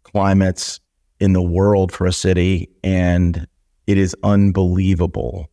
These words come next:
to me what they've done to that place. And so it's just bad decisions. It's not a surprise that all the, you know,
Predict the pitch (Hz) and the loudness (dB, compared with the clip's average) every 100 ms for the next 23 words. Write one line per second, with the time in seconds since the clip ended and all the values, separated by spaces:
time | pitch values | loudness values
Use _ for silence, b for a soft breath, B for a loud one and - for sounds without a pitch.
0 | - 92 73 62 73 - _ _ _ 95 | -8 -2 0 0 -4 -8 _ _ _ -2
1 | 98 - 90 80 85 71 65 - 78 53 | -2 0 -2 0 0 0 -2 -4 -6 -6
2 | - 87 87 98 95 92 - - _ _ | -6 -4 -2 0 0 -2 -8 -18 _ _
3 | - 107 98 113 123 110 98 113 104 110 | -4 -4 -2 0 0 -2 -4 -2 0 0
4 | 107 95 98 - 107 107 95 95 101 98 | 0 -2 -6 -4 -2 -2 -4 -4 -2 -2
5 | 98 90 92 98 98 95 95 92 _ _ | -2 -4 -4 -2 -2 -4 -6 -10 _ _
6 | _ _ _ _ _ _ - 90 87 80 | _ _ _ _ _ _ -4 0 0 -2